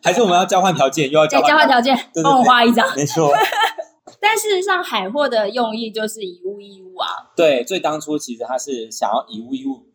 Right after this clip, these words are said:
Speaker 1: 就是
Speaker 2: 对啊。
Speaker 1: 艺术家彼此欣赏。
Speaker 2: 所以我现在做，这么做也只是刚好而已。
Speaker 1: 可以，可以。你是说金钱以物易物吗？
Speaker 2: 啊，要身体吗？他单身吗？
Speaker 1: 我觉得你看到他大概会收回，想收回这句话哦。
Speaker 2: 啊，真的吗？好，当我没有说。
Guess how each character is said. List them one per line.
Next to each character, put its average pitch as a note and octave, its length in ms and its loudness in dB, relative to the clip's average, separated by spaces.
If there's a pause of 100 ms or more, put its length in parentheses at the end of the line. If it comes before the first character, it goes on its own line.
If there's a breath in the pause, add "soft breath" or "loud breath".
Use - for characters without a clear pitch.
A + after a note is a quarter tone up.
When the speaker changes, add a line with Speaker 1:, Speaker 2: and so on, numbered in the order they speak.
(160)
Speaker 1:
就 F3+ 80 -6
是 F3 240 -2
Speaker 2:
对 B3+ 100 -6
啊。 G#3 220 -4
Speaker 1:
艺 - 20 -4
术 F3+ 140 -6
家 D#3 160 2
彼 B2 160 -6
此 - 160 -18
欣 - 260 -16
赏。 - 180 -6
Speaker 2:
所 E4+ 60 2
以 F#4 60 2
我 D#4 100 2
现 D#4 160 0
在 D4+ 140 0
做， D4+ 220 -2 (100)
这 E4 80 -6
么 C4+ 160 0
做 C4 160 0
也 A3+ 140 0
只 A3+ 100 -18
是 - 140 -14
刚 G3+ 240 -8
好 G#3+ 140 -10
而 D3 280 -12
已。 - 240 -20 (220)
Speaker 1:
可 A2 100 -8
以， A#2 120 -10
可 G#2 140 -16
以。 B2 120 -20
你 C#3+ 60 -16
是 E3 40 -14
说 F3 540 2
金 F3 180 -16
钱 A#2+ 300 -12
以 A2 160 -20
物 C3+ 80 -10
易 C3 160 -10
物 A#2 100 -20
吗？ G2 280 -12 (200)
Speaker 2:
啊， C4 160 0
要 D#4 100 2
身 D4 220 0
体 A3+ 160 -4
吗？ F#3+ 200 -10 (920)
他 F4+ 100 -2
单 E4+ 180 2
身 E4+ 140 -2
吗？ D#4+ 260 -6 (140)
Speaker 1:
我 D#3+ 140 -4
觉 G3+ 160 0
得 A#3+ 140 2
你 D3+ 160 -8
看 F#3+ 120 -8
到 G3 120 -4
他 F3 180 -8
大 E3+ 140 -4
概 F3 120 -4
会 E3 140 -10
收 D#3 160 -4
回， D3 160 -4
想 A2 180 -8
收 C3+ 140 -8
回 B2+ 140 -14
这 A2+ 80 -12
句 A2 160 -20
话 G#2+ 160 -10
哦。 E2+ 420 -6
Speaker 2:
啊， C#4 180 2
真 D#4+ 140 2
的 D#4+ 80 2
吗？ C4+ 80 4
好， A3+ 300 2
当 E4+ 260 0
我 C#4+ 140 6
没 C#4 100 4
有 - 160 2
说。 - 300 -2